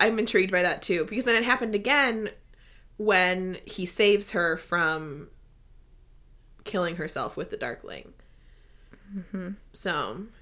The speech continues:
Speaker 1: um,
Speaker 2: Another reason why I think there's something magical about him and something to do with
Speaker 1: Yeah, maybe.
Speaker 2: the fact
Speaker 1: That's a
Speaker 2: that
Speaker 1: good
Speaker 2: they never talk about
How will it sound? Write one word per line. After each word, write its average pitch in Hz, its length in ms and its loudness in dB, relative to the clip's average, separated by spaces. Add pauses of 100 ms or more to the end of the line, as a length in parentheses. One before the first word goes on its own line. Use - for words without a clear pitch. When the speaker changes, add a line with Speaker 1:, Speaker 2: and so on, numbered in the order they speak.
(480)
Speaker 1:
um, 180 640 -6 (840)
Speaker 2:
Another 196 360 -4
reason 233 640 -2
why 180 500 -6
I 180 80 -6
think 180 380 -10
there's 175 280 -6
something 202 1040 -4
magical 175 500 -4
about 170 320 -2
him 165 360 -8
and - 200 -10
something 175 420 -6
to 175 100 -2
do 165 360 -4
with 156 340 -4
Speaker 1:
Yeah, 208 220 -4
maybe. 262 360 -4
Speaker 2:
the 180 80 -2
fact 175 260 0
Speaker 1:
That's - 20 -10
a - 40 -4
Speaker 2:
that - 100 4
Speaker 1:
good 277 100 0
Speaker 2:
they 170 220 2
never 165 560 0
talk 170 320 -2
about 170 480 0